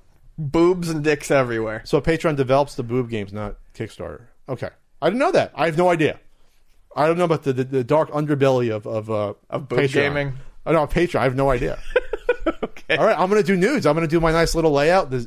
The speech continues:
Speaker 2: the zapper covering my
Speaker 1: God,
Speaker 2: junk.
Speaker 1: stop.
Speaker 2: <laughs> Anyway, so,
Speaker 1: A,
Speaker 2: and
Speaker 1: a tasteful zapper. <laughs>
Speaker 2: So, in third place, we decided to make this a regular topic.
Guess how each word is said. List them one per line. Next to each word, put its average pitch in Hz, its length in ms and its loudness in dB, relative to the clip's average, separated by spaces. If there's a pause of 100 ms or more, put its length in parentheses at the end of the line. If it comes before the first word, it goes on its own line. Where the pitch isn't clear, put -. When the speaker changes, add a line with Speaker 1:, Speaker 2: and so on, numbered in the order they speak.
Speaker 2:
the 127 80 -6
zapper 131 420 -2
covering 143 240 -2
my 135 80 0
Speaker 1:
God, 175 280 2
Speaker 2:
junk. 123 120 -12
Speaker 1:
stop. - 480 0 (260)
Speaker 2:
<laughs> - 240 0 (280)
Anyway, 233 760 0 (340)
so, 262 800 2 (380)
Speaker 1:
A, 214 100 -2
Speaker 2:
and 254 200 0 (180)
Speaker 1:
a 226 120 0
tasteful - 720 0
zapper. 160 720 0 (180)
<laughs> 403 140 -4
Speaker 2:
So, 247 260 4
in 190 160 2
third 240 300 2
place, 214 340 2
we 165 180 0
decided 180 220 0
to 165 60 2
make 156 120 0
this 131 100 -6
a 131 60 -4
regular 117 220 -2
topic. 123 320 0